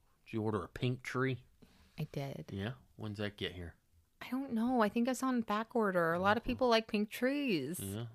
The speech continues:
Speaker 1: We're gonna have more than one tree this year, I think.
Speaker 2: Yeah, okay. So, so far we have,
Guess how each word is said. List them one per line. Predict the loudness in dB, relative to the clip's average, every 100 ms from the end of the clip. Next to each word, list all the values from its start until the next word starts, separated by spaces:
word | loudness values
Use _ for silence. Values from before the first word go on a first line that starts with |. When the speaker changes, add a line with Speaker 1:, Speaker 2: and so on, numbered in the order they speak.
| -16 _ _ -10
Speaker 1:
We're | -4 2
gonna | 2
have | 4
more | 4 2
than | 2
one | 0 0
tree | 0 0
this | 0 -2 -4
year, | -4
I | -6
think. | -8 -12 -10 2
Speaker 2:
Yeah, | 4 6
okay. | 8 6
So, | 10 10 10 8 2
so | 6 8
far | 12 12 12 12 10 6
we | 4
have, | 10 10 10 6